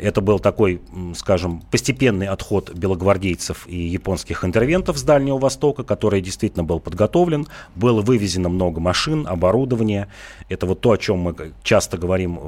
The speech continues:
в, в передачах о революции, что такое интервенция. Интервенция — это в том числе вот такое массир-, такой массированный вывоз всего то, чего можно было, э, интервентами с территории, э, молодой советской России. Если бы это удалось,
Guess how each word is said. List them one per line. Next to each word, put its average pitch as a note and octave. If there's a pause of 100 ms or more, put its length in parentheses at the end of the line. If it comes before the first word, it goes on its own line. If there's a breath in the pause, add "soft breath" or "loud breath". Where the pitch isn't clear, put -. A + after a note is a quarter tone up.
(140)
в, E2
в -
передачах F#2
о F#2
революции, A2+
что -
такое F#2+
интервенция. F2+
Интервенция — B2
это -
в -
том C#3
числе -
вот F2
такое A#2 (320 loud breath)
массир-, B2
такой A#2+
массированный A2
вывоз A#2+ (220 loud breath)
всего A#2
то, C3
чего G#2+
можно A2+
было, F#2+
э, F2+
интервентами G#2
с -
территории, G2 (500 loud breath)
э, F2+
молодой F#2+
советской F2+
России. E2
Если G#2+
бы B2+
это C3
удалось, C#3+